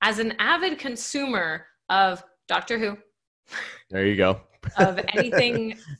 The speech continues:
Speaker 1: that back in high school, I would, I would devour physics books. I just, I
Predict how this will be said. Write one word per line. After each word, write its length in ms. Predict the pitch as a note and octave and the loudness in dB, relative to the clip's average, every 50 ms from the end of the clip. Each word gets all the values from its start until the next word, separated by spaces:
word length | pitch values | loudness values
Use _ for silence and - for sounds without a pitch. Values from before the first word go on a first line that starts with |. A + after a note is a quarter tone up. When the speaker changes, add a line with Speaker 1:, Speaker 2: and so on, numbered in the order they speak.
| _ _ G3 | _ _ -8
Speaker 1:
that 240 | F#3+ G3+ F3+ F#3+ F3+ | -8 -8 -8 -2 0
back 180 | G3+ G3 G3 | 0 0 0
in 60 | A#3 G#3 | -2 -4
high 140 | G3+ G3+ G3+ | -4 -4 -4
school, 220 | G3+ - G#3+ G3+ | -4 -6 -4 -2
I 140 | G3+ - F3+ | -2 -2 -2
would, 440 | F3+ F3+ F3+ F3 E3 E3+ F#3 F#3+ - _ _ | -2 -4 -8 -10 -14 -14 -14 -14 -14 _ _
I 60 | F#3 | -6
would 320 | F3+ F#3 F#3 E3+ - _ _ | -6 -6 -8 -12 -16 _ _
devour 440 | - G3 E3 F3+ F#3+ F#3+ G3+ G#3 G3 | -6 -4 0 0 2 2 2 0 -2
physics 480 | G3+ - - G3+ F#3 F#3+ F3+ - - | -6 -6 -6 -6 -6 -6 -10 -10 -14
books. 520 | - - - - _ - - - - - _ _ _ _ _ _ _ _ _ _ _ _ _ _ _ _ _ - | -12 -14 -16 -16 _ -18 -16 -16 -16 -20 _ _ _ _ _ _ _ _ _ _ _ _ _ _ _ _ _ -2
I 240 | F#3+ G3 F#3+ F3 D#3+ | -2 -2 -2 -4 -10
just, 200 | - G3+ F#3+ - - | -12 -12 -10 -8 -4
I 260 | - F#3 F#3 G3 - | -4 -2 -4 -4 -8